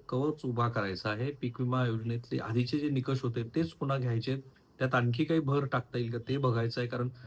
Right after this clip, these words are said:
प्रत्येक तीन चार किलोमीटरला पाऊस पडतोय. आमचा प्रयत्न हा आहे की निवड टीका न, टीका न करता त्यात सरकारनं काय सुधारणा करायला हवी. शेवटी सरकार म्हणजे काय, तुम्ही आणि आम्ही मिळूनच बनलेलं ते सरकार असतं, आपणच निवडून दिलेले लोक तिथे असतात आणि त्यांना वेळोवेळी ह्या गोष्टीची जाणीव करून दिलं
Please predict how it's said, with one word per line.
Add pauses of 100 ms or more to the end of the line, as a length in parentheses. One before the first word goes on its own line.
(140)
प्रत्येक
तीन
चार
किलोमीटरला
पाऊस
पडतोय. (680)
आमचा
प्रयत्न
हा
आहे
की
निवड
टीका
न, (260)
टीका
न
करता (100)
त्यात
सरकारनं
काय
सुधारणा
करायला
हवी. (320)
शेवटी
सरकार
म्हणजे
काय,
तुम्ही
आणि
आम्ही
मिळूनच
बनलेलं
ते
सरकार
असतं,
आपणच
निवडून
दिलेले
लोक
तिथे
असतात (460)
आणि
त्यांना
वेळोवेळी
ह्या
गोष्टीची
जाणीव
करून
दिलं